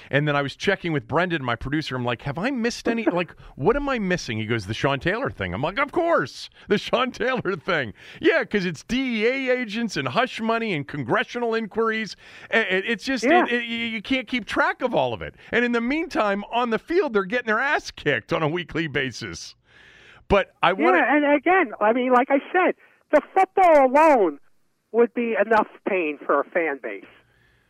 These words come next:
Speaker 1: What
Speaker 2: But,
Speaker 1: I
Speaker 2: I mean, uh,
Speaker 1: Yeah.
Speaker 2: you know, it's, I mean, it's, it's just, it's just, it's just, it's indescribable.
Speaker 1: So
Speaker 2: It's
Speaker 1: what I
Speaker 2: indescribable. So,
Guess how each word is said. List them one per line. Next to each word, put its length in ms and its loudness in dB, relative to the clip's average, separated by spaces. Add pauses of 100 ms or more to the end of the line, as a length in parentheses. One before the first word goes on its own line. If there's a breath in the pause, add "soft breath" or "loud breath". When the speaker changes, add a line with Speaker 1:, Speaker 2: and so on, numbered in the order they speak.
(280)
Speaker 1:
What 220 4
Speaker 2:
But, 260 4
Speaker 1:
I 60 4
Speaker 2:
I 40 0
mean, 300 0
uh, 180 -8
Speaker 1:
Yeah. 140 0
Speaker 2:
you 60 -2
know, 60 -10 (380)
it's, 100 -20 (140)
I 80 2
mean, 240 -2
it's, 160 -2
it's 180 -2 (120)
just, 160 0 (180)
it's 140 -6 (100)
just, 140 -6 (1040)
it's 120 -2 (120)
just, 140 -6 (680)
it's 180 -4
indescribable. 880 0 (440)
Speaker 1:
So 240 -2
Speaker 2:
It's 120 -4
Speaker 1:
what 140 4
I 100 6
Speaker 2:
indescribable. 640 0 (100)
So, 140 2